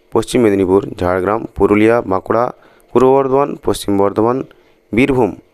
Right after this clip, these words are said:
মুর্শিদাবাদ, উত্তর চব্বিশ পরগনা, দক্ষিণ চব্বিশ পরগনা ও নদিয়ায় বজ্রবিদ্যুৎ সহ হালকা থেকে মাঝারি বৃষ্টিপাতের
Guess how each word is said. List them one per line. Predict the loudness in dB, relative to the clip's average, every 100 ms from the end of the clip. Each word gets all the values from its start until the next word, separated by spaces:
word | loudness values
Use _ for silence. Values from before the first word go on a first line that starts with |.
| _ _ _
মুর্শিদাবাদ, | -4 -2 0 0 -2 -4 -20 _ _ _
উত্তর | -4 -2 0
চব্বিশ | 0 0 0
পরগনা, | 2 2 0 -4
দক্ষিণ | -4 -2 2
চব্বিশ | 2 2
পরগনা | 0 0 -2 -2
ও | 0 2 2 -2 -12 -20 _ 0
নদিয়ায় | 0 2 2 2 -4 _ _ -2
বজ্রবিদ্যুৎ | 0 2 2 -2 -4 0
সহ | 0 0
হালকা | -4 -4 -4
থেকে | -2 0
মাঝারি | 0 0 -2
বৃষ্টিপাতের | -2 -4 -4 -2